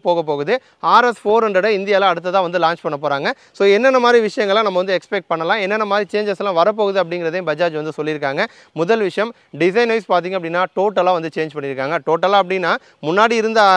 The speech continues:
ஆர் எஸ் டூ ஹண்ட்ரடே வந்து நல்ல அக்ரெசிவா தான் வந்திருக்கும், ஸ்போர்ட்டியா வந்திருக்கும். இப்ப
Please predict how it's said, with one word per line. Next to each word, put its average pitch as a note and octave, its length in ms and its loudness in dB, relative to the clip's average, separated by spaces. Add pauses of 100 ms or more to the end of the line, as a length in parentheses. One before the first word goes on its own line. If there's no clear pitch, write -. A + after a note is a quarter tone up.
(340)
ஆர் G#3+ 120 6
எஸ் - 160 -10
டூ A#3 120 0
ஹண்ட்ரடே G#3+ 300 2
வந்து G#3 200 0
நல்ல G#3 120 4 (140)
அக்ரெசிவா G3+ 500 2
தான் F#3+ 100 4
வந்திருக்கும், E3 360 -2
ஸ்போர்ட்டியா F#3+ 280 2
வந்திருக்கும். F3 80 4 (600)
இப்ப F3 120 -2